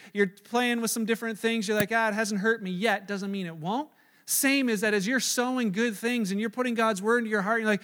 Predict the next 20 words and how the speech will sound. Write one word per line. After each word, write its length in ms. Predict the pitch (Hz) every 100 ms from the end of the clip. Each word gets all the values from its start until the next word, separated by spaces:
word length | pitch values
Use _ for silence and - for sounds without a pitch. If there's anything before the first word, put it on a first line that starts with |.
| - - -
"Well, 120 | 233
I 100 | 262
don't 140 | 247
feel 260 | 190 247 247
anything 320 | 240 226 220
yet," 300 | 214 233 254
doesn't 240 | 214 196 196
mean 160 | 196
it's 100 | 185
not 140 | 196 165
coming. 360 | 208 180 127 - _ _ _ _
You 120 | 165 214
just 140 | 214
may 120 | 202
have 120 | 196 190
not 200 | 190 180
waited 260 | 202 185
long 220 | 156 151
enough 280 | 143 139 -
yet. 200 | 147 131